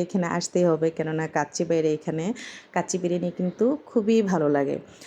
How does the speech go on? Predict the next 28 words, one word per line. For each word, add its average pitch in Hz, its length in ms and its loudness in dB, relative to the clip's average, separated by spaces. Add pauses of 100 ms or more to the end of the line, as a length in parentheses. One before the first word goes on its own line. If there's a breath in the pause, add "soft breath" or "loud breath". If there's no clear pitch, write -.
(120 loud breath)
তো - 80 2
আজকে 285 220 2
সারাদিন 208 500 2
কি 226 200 -2
কি 208 160 -2
করব, 175 320 2 (180)
সেটাই 180 420 2
আপনাদের 165 360 0
সাথে 190 280 -2
আজকে 185 220 0
ছোট্ট - 380 -2
করে 208 260 4
শেয়ার 208 360 2
করব। 185 300 0 (500)
ইনশাল্লাহ 190 640 2 (600 loud breath)
আমার 202 200 0
পাশে 190 320 0
থাকবেন 185 440 0 (100)
এবং 165 320 -4
পুরো 226 200 4
ভিডিও 196 360 6
জুড়ে 180 260 4
থাকবেন, 175 460 -2
তাহলে 240 340 2
বুঝতে 202 280 -2
পারবেন 180 340 0
সারাদিন 175 560 2
আমরা 165 240 0